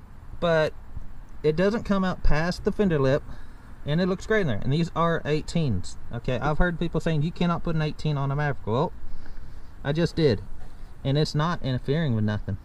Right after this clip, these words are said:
There's no wear marks on there, and I was cutting this thing t-, uh, tight, making this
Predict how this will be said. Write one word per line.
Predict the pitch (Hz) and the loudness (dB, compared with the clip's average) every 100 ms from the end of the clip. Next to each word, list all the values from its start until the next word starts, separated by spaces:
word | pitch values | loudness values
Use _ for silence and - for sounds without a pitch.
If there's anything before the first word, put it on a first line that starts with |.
| - - - - - - - - - | -12 -12 -8 -8 -8 -10 -10 -12 -10
There's | 117 | -4
no | 117 151 | 0 2
wear | 147 165 | 2 2
marks | 151 123 - | 0 -2 -2
on | 131 151 | -2 0
there, | 110 107 | -2 -2
and | 120 | -4
I | 120 | -4
was | 147 | -6
cutting | - 123 | -6 -6
this | 117 117 | -6 -6
thing | 117 151 - | -6 -6 -6
t-, | - - | -10 -10
uh, | 127 113 107 | -6 -6 -6
tight, | - 139 127 - - - - - - - - - | -4 -4 -4 -8 -12 -12 -12 -14 -12 -10 -8 -4
making | 127 117 | -2 -2
this | 143 | -4